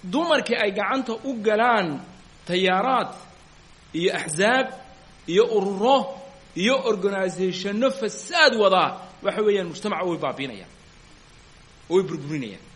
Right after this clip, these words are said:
Marka, yacni, walaasha muslimadda ah ma doonana inay gacanta u gasho xarakaad iyo organizationno iyo tayaaraad fikriya ama dhaqanno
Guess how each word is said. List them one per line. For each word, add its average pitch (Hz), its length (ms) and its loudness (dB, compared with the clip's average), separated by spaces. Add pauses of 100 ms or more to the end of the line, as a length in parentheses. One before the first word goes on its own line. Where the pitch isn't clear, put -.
(920)
Marka, 202 220 0 (440)
yacni, 175 220 4
walaasha 247 400 2
muslimadda 226 500 0
ah 196 460 -2 (840)
ma 208 160 4
doonana 254 540 2 (120)
inay 247 240 0
gacanta 202 460 0 (120)
u 262 100 -4
gasho 208 340 -2
xarakaad 226 800 -2 (880)
iyo 175 320 4 (260)
organizationno 214 1000 2 (720)
iyo 208 200 4
tayaaraad 220 600 2
fikriya 277 480 0 (920)
ama 190 220 0
dhaqanno 233 880 2